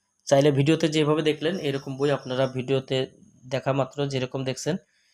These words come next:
কুরিয়ার সার্ভিসের মাধ্যমে আপনাদের লোকেশনে বই পাঠালে এরকম বই আপনারা দেখে নেওয়ার মতো সুবিধা আমাদের কাছে পেয়ে যাবেন। সম্পূর্ণ ডেলিভারি চার্জ ফ্রি, শুধুমাত্র বইয়ের মূল্য পনেরোশো টাকা,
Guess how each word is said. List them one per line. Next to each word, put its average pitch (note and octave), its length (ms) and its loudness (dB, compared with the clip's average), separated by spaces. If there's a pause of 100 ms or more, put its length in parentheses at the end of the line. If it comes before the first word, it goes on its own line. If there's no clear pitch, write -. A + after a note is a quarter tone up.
(440)
কুরিয়ার F#3 280 4
সার্ভিসের F#3+ 360 2
মাধ্যমে F3 380 2
আপনাদের D#3 360 2
লোকেশনে D3+ 440 0
বই D3+ 200 0
পাঠালে C#3+ 440 0
এরকম C3+ 300 -4
বই C3+ 160 -2
আপনারা B2+ 320 -6 (100)
দেখে C3 280 -8 (400)
নেওয়ার C3 260 -4
মতো B2+ 160 -10
সুবিধা C3 340 -2
আমাদের B2 260 0
কাছে A#2+ 260 -4
পেয়ে B2 220 0
যাবেন। - 220 -6 (540)
সম্পূর্ণ E3 500 0
ডেলিভারি E3 400 2
চার্জ D#3+ 280 0
ফ্রি, D3 260 -2 (240)
শুধুমাত্র D3 520 -4
বইয়ের C#3+ 260 2
মূল্য C3+ 240 -2 (200)
পনেরোশো C#3 420 -2
টাকা, C#3+ 220 -6